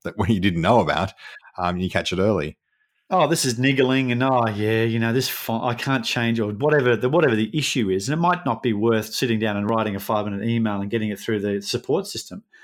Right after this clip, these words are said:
Speaker 2: but it might just be worth, "Oh, yeah, actually, now that you mention it,"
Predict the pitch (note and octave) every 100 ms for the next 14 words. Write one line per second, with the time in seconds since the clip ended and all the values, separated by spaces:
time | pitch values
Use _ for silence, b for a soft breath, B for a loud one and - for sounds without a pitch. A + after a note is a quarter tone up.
0 | b - D3 D3+ F3+ F3 C#3 B2 A2 A2+
1 | A2+ - - _ _ _ _ - G#3+ G#3
2 | A3 A3+ A3 A3 - G2+ A2 G#3+ - _
3 | _ _ B3+ B3+ G#3+ B2 C#3 D#3+ G#2 -